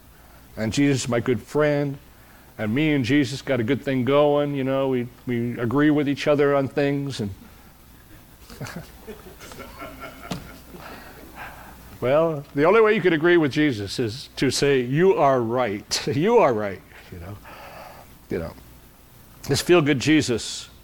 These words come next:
And it takes a lot of forms. I, I, I'm gonna criticize something I'm, I'm seeing on T V.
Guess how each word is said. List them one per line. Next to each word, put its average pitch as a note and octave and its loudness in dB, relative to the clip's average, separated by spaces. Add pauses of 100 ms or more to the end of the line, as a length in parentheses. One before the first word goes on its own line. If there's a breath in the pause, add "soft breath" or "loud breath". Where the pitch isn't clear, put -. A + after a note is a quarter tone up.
(520)
And C#3 -4
it C#3+ -4
takes B3+ 0
a F3+ 0
lot G#3+ 2
of - -6
forms. E3 -4
I, F3+ -6 (880 loud breath)
I, - -8
I'm E3 0
gonna E3+ 2
criticize C#3 0
something A#2+ -4
I'm, A2+ -4
I'm A#2+ -6
seeing B2+ -2
on A2 -4
T G#2 -4
V. E3 -4